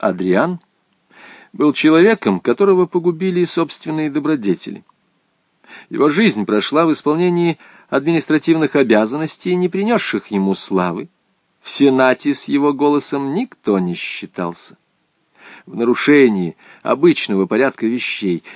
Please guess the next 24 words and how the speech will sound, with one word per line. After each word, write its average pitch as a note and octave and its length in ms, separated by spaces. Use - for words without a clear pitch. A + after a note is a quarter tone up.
должность E3+ 580
наместника E3 760
в F2+ 80
Африке G2 420
не D#3+ 120
обогатила F3 580
его. F#2 360
Дома, F#3+ 680
в F3 100
испанской F#3 600
муниципии E3 920
Италики, A#2 640
он B3+ 160
отдавал F#3+ 400
все A#3+ 240
свои G#2 280
силы A2+ 380
улаживанию G3+ 720
местных C#3+ 440
конфликтов. F#2 720
Он D#3 200
был D3+ 140
человеком C#3+ 480
унылым, C#3 500